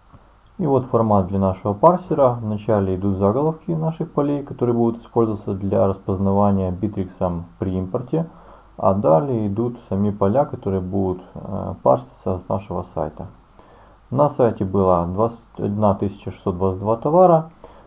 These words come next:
с каждой, в каждом несколько картинок. И посмотрим на результаты парсинга.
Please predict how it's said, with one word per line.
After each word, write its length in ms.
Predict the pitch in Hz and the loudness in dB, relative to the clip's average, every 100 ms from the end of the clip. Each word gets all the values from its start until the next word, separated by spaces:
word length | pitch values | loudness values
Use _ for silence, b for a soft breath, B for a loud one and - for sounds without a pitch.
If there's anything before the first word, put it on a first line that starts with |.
| B - | B -6
с 40 | |
каждой, 560 | - 107 95 95 92 92 | 2 2 2 2 2 0
в 100 | - | 4
каждом 340 | 113 95 98 | 4 4 2
несколько 360 | 98 107 98 104 | 0 -4 -4 -2
картинок. 540 | 117 - 165 143 - - _ - | -2 -2 -2 -2 -6 -20 _ -10
И 100 | 170 | -8
посмотрим 500 | - 104 - 110 101 | -6 -6 -4 -2 -2
на 220 | 92 92 92 | -2 -4 -4
результаты 600 | 95 95 90 107 98 98 | -6 -6 -4 -4 -4 -6
парсинга. 640 | - 90 85 - 82 80 | -4 -2 -2 -6 -8 -8